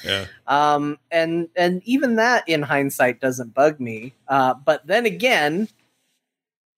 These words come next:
Speaker 2: I don't have a real issue with lying to children. <laughs> I don't think that that's necessarily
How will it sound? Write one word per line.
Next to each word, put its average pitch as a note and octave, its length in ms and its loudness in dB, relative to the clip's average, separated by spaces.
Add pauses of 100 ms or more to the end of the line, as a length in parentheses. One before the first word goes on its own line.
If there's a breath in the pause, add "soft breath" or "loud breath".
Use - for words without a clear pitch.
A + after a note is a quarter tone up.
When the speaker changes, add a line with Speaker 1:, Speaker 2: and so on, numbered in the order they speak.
(320)
Speaker 2:
I F#3+ 640 2
don't F#3 320 2
have E3+ 340 0
a D#3+ 60 -2
real D#3 360 2
issue D3 320 -2
with C3 160 -4
lying A2+ 380 -10
to - 80 -20
children. - 720 -8
<laughs> - 180 0
I C#4 80 2
don't A#3+ 320 -2
think A#3 300 -4
that A3 200 -4
that's G3 320 -4
necessarily D#3 1040 -4